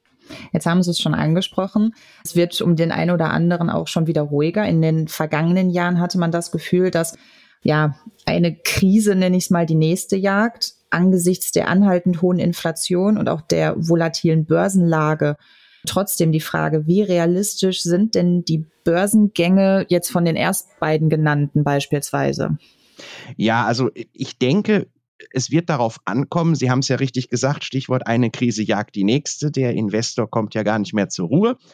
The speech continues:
Speaker 2: Äh, das, das ist sicher ein Thema. Ich denke, es wird jetzt darauf ankommen, wie der Herbst, ähm, auch ist. Man hat ja so das klassische Thema, dass jetzt entweder so im September und dann vielleicht nochmal so Oktober bis spätestens Ende November sind immer nochmal so gewisse Zeitfenster, wo so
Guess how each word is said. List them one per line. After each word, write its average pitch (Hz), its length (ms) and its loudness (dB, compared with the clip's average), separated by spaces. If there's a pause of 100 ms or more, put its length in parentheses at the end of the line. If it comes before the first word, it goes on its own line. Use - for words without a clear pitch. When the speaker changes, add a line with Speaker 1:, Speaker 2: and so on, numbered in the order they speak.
(220)
Speaker 2:
Äh, 113 240 -2
das, 127 260 -4
das 135 180 -2
ist 123 160 -8
sicher 143 160 0
ein 120 100 0
Thema. 143 300 0
Ich 127 120 -6
denke, 143 220 2
es 123 140 -2
wird 143 100 -6
jetzt - 220 -4
darauf 127 200 -4
ankommen, 131 520 -2
wie 120 120 -8
der 117 140 0
Herbst, - 680 -6
ähm, 95 200 -4
auch - 180 -4
ist. 135 200 -4
Man 110 120 -2
hat 120 140 -4
ja 117 140 -2
so 107 120 -4
das 104 220 -6
klassische 110 420 -6
Thema, 113 380 0
dass 104 200 0
jetzt - 340 -4 (160)
entweder 110 360 2
so 101 120 -2
im 107 160 -2
September 120 640 2
und 101 160 -2
dann 98 140 0
vielleicht - 280 -4
nochmal 101 200 -2
so 101 180 -4
Oktober 117 520 0
bis 104 140 -2
spätestens 104 480 -4
Ende 117 240 0
November 110 420 0
sind 107 160 -4
immer 107 160 -4
nochmal 104 220 0
so 98 100 -2
gewisse 98 380 -6
Zeitfenster, 104 800 -4
wo 98 140 -4
so 101 280 0